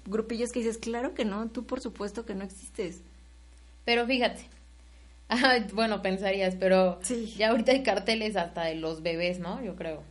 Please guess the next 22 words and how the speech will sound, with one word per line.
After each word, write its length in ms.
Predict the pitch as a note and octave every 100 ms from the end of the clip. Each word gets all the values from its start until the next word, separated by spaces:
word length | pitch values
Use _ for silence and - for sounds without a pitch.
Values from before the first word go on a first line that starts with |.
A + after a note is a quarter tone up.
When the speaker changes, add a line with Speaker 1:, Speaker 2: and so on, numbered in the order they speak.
| - - - -
Speaker 2:
Sí, 80 | G3+
hay 140 | G3+
unos 220 | G#3 G#3 G#3+
que 80 |
tienen 240 | E3 F#3 F#3
nombres 320 | F3+ F3+ F3
así, 240 | D3 E3
ah, 260 | E3+ F3+ F3+ - -
mucho, 260 | F#3 F#3 F3+ F3+
ok. 140 | - E3+
Speaker 1:
Sí, 380 | E3+ A3+ A3 F#3+
sí, 180 | G3+
sí, 120 | G#3+ -
están 240 | - G#3
raros. 280 | G3+ G3+ G3+
Speaker 2:
Pero 200 | A#3+ B3
bueno, 200 | B3+ B3
mientras 380 | A3 A#3+ B3+ C4+
esto 260 | D#4+ G4
pasaba 680 | - B3+ A#3+ B3 A3 G3+ A3
por 160 | F#3+ E3+
acá, 480 | F3 G#3+ F#3 F3+